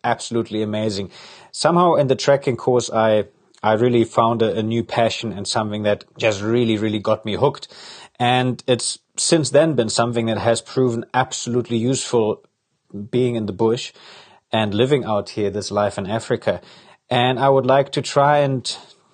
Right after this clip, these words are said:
take everybody a little bit on this journey with me of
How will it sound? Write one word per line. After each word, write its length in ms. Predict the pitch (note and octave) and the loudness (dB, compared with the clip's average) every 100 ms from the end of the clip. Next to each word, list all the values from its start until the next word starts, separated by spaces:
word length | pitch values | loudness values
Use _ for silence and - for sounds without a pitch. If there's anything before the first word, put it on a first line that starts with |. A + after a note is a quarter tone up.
| _ - | _ -2
take 220 | C#3+ C3 | 0 2
everybody 400 | C3+ C#3+ C#3 C3 | 0 2 2 4
a 40 | A#2 | 2
little 200 | B2+ C3+ | 0 2
bit 280 | B2+ - - _ _ | 0 -2 -16 _ _
on 160 | B2 B2+ | -2 0
this 180 | A#2+ G#2 | 0 -2
journey 400 | G2 A#2+ A#2+ A2+ | 0 0 0 -2
with 300 | G2+ G2+ - | 0 -2 -4
me 300 | A#2+ F3+ E3 _ _ | -8 -8 -12 _ _
of 380 | G2 G#2+ - - | -4 -4 -4 -16